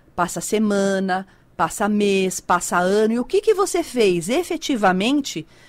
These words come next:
pra ter novos resultados, outros resultados na sua vida? Vamos fazer um marco? Um marco aqui, agora. Eu e você. Passado, presente e futuro. Passado já foi.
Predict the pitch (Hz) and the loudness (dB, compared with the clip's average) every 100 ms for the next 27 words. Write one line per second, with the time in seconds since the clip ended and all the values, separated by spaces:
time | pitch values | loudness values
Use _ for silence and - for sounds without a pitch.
0 | - - 214 - 262 254 220 226 294 339 | -14 -2 0 0 -2 -2 0 4 6 4
1 | 311 247 254 220 226 196 147 139 135 127 | 2 -2 -2 -2 -4 -2 0 -2 -8 -14
2 | - - - - - 285 370 403 302 285 | -16 -20 -20 -20 2 6 6 4 0 0
3 | 247 226 214 202 180 175 175 170 - 165 | 0 0 -2 0 0 0 -8 -8 -6 -8
4 | 165 127 104 - - _ _ _ _ _ | -6 -12 -14 -18 -20 _ _ _ _ _
5 | - - - - - _ _ 220 302 339 | -20 -20 -20 -20 -20 _ _ 2 4 4
6 | 254 220 214 208 160 139 - - _ 180 | 4 2 2 2 0 -6 -20 -20 _ -4
7 | 175 190 190 156 - - 127 - - _ | 0 2 2 0 -6 -16 -16 -16 -20 _
8 | _ _ _ 220 226 139 127 - 143 - | _ _ _ 0 2 2 -4 -12 -12 -8
9 | 151 123 - - 143 143 160 135 123 127 | -8 -8 -16 -18 -14 -4 -2 -2 -6 -16
10 | - 170 220 269 247 269 - 139 117 - | -6 0 2 2 -2 -4 -6 -12 -12 -18
11 | - - 165 - 269 277 269 247 226 214 | -10 -4 -4 -2 -2 -2 -2 -2 -2 -4
12 | - - 226 - - - - 233 311 294 | -8 -12 -14 -14 -16 -6 -2 0 2 0
13 | 285 302 - - 190 151 143 | 2 2 0 0 0 0 -4